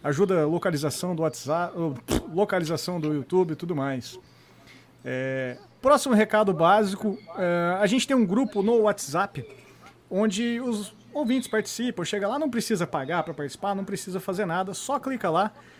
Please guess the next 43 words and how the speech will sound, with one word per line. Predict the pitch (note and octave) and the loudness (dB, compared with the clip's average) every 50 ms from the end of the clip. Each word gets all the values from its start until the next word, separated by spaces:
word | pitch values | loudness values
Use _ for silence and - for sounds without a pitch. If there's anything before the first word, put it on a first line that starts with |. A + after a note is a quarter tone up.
| - - - - | -20 -20 -16 -8
É, | - D3+ D#3 D#3 D#3 D#3 D3+ D3+ D3+ D#3 | -4 -2 0 0 2 2 2 2 2 0
se | D#3 - C4+ | 0 -2 -2
você | B3 A#3+ - - A3 | 0 0 2 0 0
tá | A3 A3 G#3+ | 2 2 2
na | G#3+ G3 | 2 2
live | F3+ F3 F#3 G3 G3 E3+ D3 F3 | 0 2 2 2 2 2 2 2
aí | F3 E3 E3+ F#3 F#3+ D#3+ - - - - - - - - - - - - - - | 2 2 2 0 0 -2 -4 -6 -12 -20 -20 -20 -20 -20 -20 -20 -20 -20 -8 -4
e | D3 D3+ | -2 -2
quer | - - F#3+ F3 | 0 0 0 0
chegar, | - G3+ F#3+ D3+ E3 F3+ G3 A3 A3 G#3 - - - _ - - | 0 -2 -2 0 2 2 2 2 0 -2 -6 -10 -20 _ -8 -2
tem | B3 B3 | 0 0
um | A#3+ | 2
Q | - B3+ | 4 4
R | A#3 G#3 | 4 4
Code | - - G#3+ G#3+ G3+ E3+ G3 | 4 4 4 4 4 4 2
na | G3 F3 | 0 -2
tela | - - F3 F#3 G3+ G3 G3 E3+ | -2 -2 0 2 2 2 2 2
aí, | D#3+ E3+ G#3 A3+ G#3+ - - _ - - - - - - - - | 0 0 0 0 -2 -4 -8 _ -20 -20 -20 -20 -20 -20 -18 -12
é | - C3 C3 C3 C3 C3+ C3+ C#3 C#3+ D3+ D#3 | -10 -6 -6 -4 -4 -4 -2 -4 -4 -4 -6
só | - - - C4 C4 | -8 -6 -2 0 0
escanear | A#3+ A#3+ - A#3 G#3 G3 G3 G3+ | 0 0 0 0 0 2 0 0
esse | - - | -2 -2
Q | - F#3+ | -2 -2
R | F3 D#3+ | -2 -2
Code, | - - F3 F#3+ G3+ F#3+ | 0 0 0 0 0 0
você | F#3+ G3+ G3 - G3+ F3+ | -2 -4 -2 0 0 2
já | D#3 - | 2 0
cai | - - F#3+ G3 G3 | 0 2 2 2 2
dentro | E3+ E3 F#3+ F#3+ - F3 | 2 0 -2 -2 -2 -4
do | D#3+ F3 | -4 -4
grupo, | F3 F3+ F#3 G#3+ A3+ - B3 A#3 - - - - - - - - - - | 0 2 2 2 0 0 -4 -8 -8 -10 -18 -18 -14 -12 -12 -10 -6 0
ou | - G3+ A#3 | 4 6 6
então | A3 G#3+ G3+ - G#3+ A#3 A#3+ | 6 6 4 4 4 4 4
digita | F#3 D#3+ F3+ A3+ A3+ A#3+ | 2 0 0 0 2 2
aí | A3+ | 2
no | A3+ G#3 | 2 2
seu | - A3 G#3+ | 2 0 0
navegador, | G#3+ G#3+ F#3+ G3+ G3+ G#3+ E3+ E3 E3 D#3+ C#3+ | 2 2 2 2 0 0 0 0 0 0 0
bit | C3+ E3 B3 B3 - - | 0 0 0 0 0 -2
ponto | G#3 - G#3 G#3 G3+ - F#3+ | -2 0 0 0 2 0 0
l | E3+ F#3 G#3+ A#3 | 2 2 2 2
barra | F#3 F3 G3 F#3+ F#3 G#3 | 2 2 2 2 2 2
trabucozap. | G3+ - G3+ E3 D3+ F3 G#3+ - - G3 B2+ C#3+ D3+ C#3 - - - | 0 0 0 0 2 0 -2 -2 -2 -2 2 2 2 2 2 -2 -10